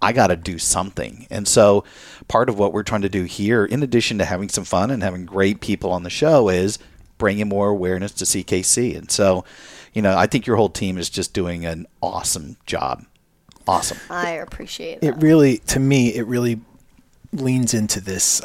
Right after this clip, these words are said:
Speaker 3: idea of highlight and delete, because, uh, I think that highlight and delete exists on a scale,
Speaker 2: Mm-hmm.
Speaker 3: right? And, um, the scale that it exists for you i-, is a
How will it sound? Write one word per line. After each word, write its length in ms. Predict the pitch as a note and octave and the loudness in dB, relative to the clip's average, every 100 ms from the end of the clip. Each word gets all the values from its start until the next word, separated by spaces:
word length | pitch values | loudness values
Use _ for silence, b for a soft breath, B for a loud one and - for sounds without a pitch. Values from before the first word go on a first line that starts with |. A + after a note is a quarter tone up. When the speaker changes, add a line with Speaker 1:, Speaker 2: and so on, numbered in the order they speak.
| - | -6
Speaker 3:
idea 340 | G2+ G2+ G2+ F2+ | -6 -4 -4 -2
of 80 | |
highlight 400 | F2 G2+ G2+ F#2 | -2 -2 -2 -4
and 100 | G2+ | -6
delete, 360 | F#2 F2+ F#2+ - | -8 -8 -10 -8
because, 340 | G2+ - F#2+ - | -6 -4 -4 -6
uh, 180 | - - - | -6 -6 -8
I 80 | G#2 | -4
think 220 | - C3 | -2 0
that 120 | - | 0
highlight 400 | G#2+ B2 A#2+ A2+ | 0 0 0 0
and 100 | G#2 | -2
delete 340 | G#2+ G#2 G#2+ - - - _ _ _ _ | -4 -4 -6 -8 -14 -20 _ _ _ _
exists 500 | C3+ A#2+ - A#2 - | -2 0 2 2 2
on 180 | G#2 G#2 | 0 -2
a 60 | F#2+ | -2
scale, 640 | - - F2+ E2 C#2 - - | -2 -4 -6 -8 -10 -12 -14
Speaker 2:
Mm-hmm. 360 | G#3 E3+ F#3+ G3 C#3+ | -12 -12 -12 -8 -4
Speaker 3:
right? 220 | F#2 G2+ B B B B B - | -4 -6 B B B B B -4
And, 640 | A2+ G#2 G2+ G2+ G2+ G2+ - - | -2 0 0 0 0 -2 -4 -4
um, 520 | G2 G2 F#2+ G2 G2 | -2 -2 -4 -6 -6
the 100 | - | -2
scale 380 | G#2+ - A#2+ A#2 | 0 2 2 2
that 140 | A#2 A2 | 2 0
it 120 | G#2+ | -2
exists 640 | G2+ - G#2 G2 - - _ _ _ _ _ | -6 -4 -2 -2 -2 -4 _ _ _ _ _
for 360 | - - A2+ G#2 | -10 -6 -4 -4
you 640 | G#2+ F3 F3 G2 G2 C#3 B B B _ _ _ _ | -4 2 2 2 -4 -8 B B B _ _ _ _
i-, 80 | A#2 - | -6 -4
is 320 | A#2 G#2 - | -4 -2 -2
a 500 | - G#2 G2+ G2+ G2+ | -2 -4 -4 -4 -6